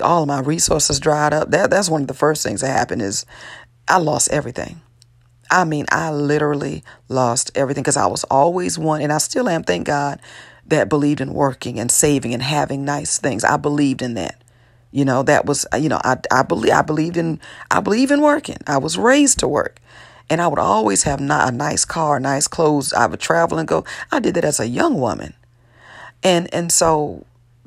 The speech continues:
that was one of the first things God allowed to, to be touched is my resources, my job, my car, all my ni-,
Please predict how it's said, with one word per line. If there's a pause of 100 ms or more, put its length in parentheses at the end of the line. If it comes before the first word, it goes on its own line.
(140)
that
was
one
of
the
first
things (400)
God
allowed (540)
to,
to
be
touched (760)
is
my
resources, (800)
my
job,
my
car,
all
my
ni-,